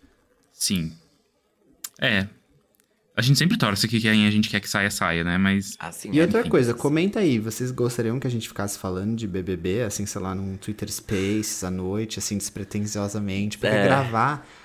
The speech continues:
Speaker 3: coisa pra B B B acho que a gente não vai fazer porque fica muito velho, né?
Speaker 2: É.
Speaker 3: Tipo, é,
Speaker 2: Não.
Speaker 1: É,
Speaker 3: imagina, até
Speaker 1: é muito
Speaker 3: editar.
Speaker 1: dinâmico.
Speaker 3: Então, se vocês quiserem um dia, "Ai, tamo de bobeira"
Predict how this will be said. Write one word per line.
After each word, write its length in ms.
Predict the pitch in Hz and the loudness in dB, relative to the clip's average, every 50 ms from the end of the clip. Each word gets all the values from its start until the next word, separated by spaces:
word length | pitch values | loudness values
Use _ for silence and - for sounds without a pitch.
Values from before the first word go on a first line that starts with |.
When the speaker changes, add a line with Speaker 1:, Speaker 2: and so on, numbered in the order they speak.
| - _ _ | -20 _ _
Speaker 3:
coisa 300 | - 127 127 123 123 123 | -2 0 0 0 0 -4
pra 120 | - 120 113 | -6 -8 -6
B 80 | 113 | -4
B 60 | 107 107 | -2 -2
B 80 | 113 117 | 0 0
acho 160 | 123 131 - | -2 -2 -2
que 80 | - 120 | -2 -2
a 40 | |
gente 200 | 113 113 113 - | -2 -2 -4 -4
não 80 | 131 127 | -4 -2
vai 140 | 123 120 120 | -2 -2 -2
fazer 340 | 123 - 117 113 113 127 123 | -2 -2 -4 -2 -2 -4 -4
porque 160 | - - 131 | -4 -6 -8
fica 220 | 127 - - 139 | -6 -4 -4 -4
muito 200 | 139 139 131 - | -4 -4 -6 -6
velho, 400 | 165 131 110 98 101 120 120 110 | -4 -2 -2 0 0 0 -2 0
né? 60 | 104 | 0
Speaker 2:
É. 600 | 107 107 107 107 107 107 110 110 104 98 85 92 87 | 2 2 2 2 2 0 0 0 0 -2 -2 -4 -6
Speaker 3:
Tipo, 100 | 90 104 107 - - _ - - - | -8 -10 -14 -20 -20 _ -20 -18 -10
é, 140 | - 98 104 | -8 -6 -4
Speaker 2:
Não. 360 | 101 92 87 87 87 85 85 | -4 -4 -4 -4 -6 -4 -2
Speaker 1:
É, 220 | 117 117 110 107 101 | 0 2 4 4 4
Speaker 3:
imagina, 360 | 101 104 113 120 117 110 107 | 2 2 0 -2 -2 -2 -4
até 200 | 107 - 113 113 | -4 -2 0 4
Speaker 1:
é 40 | 123 | 4
muito 200 | 131 131 127 143 | 6 6 6 4
Speaker 3:
editar. 180 | 120 110 107 | 6 6 6
Speaker 1:
dinâmico. 580 | 110 107 104 101 98 98 98 98 - 101 101 98 98 - - _ _ - - _ _ _ - | 6 6 6 6 6 6 6 4 2 0 0 0 -2 -6 -18 _ _ -20 -20 _ _ _ -6
Speaker 3:
Então, 260 | 123 120 120 127 127 | -4 -4 -2 -2 -2
se 120 | 127 - | -2 -4
vocês 160 | 123 - 131 - | -6 -8 -8 -6
quiserem 420 | - 139 131 127 123 123 127 127 | -4 -2 0 0 0 0 0 0
um 60 | 123 | 0
dia, 160 | 117 123 127 | 0 0 0
"Ai, 140 | 135 139 131 | 0 0 -2
tamo 220 | 131 - 143 147 147 | -2 -2 -2 -2 -2
de 120 | 139 139 | -4 -6
bobeira" 920 | 135 135 135 131 127 127 131 135 135 127 117 107 101 92 87 85 98 120 | -4 -4 -4 -2 0 0 2 4 4 2 2 0 -2 -4 -4 -6 -8 -10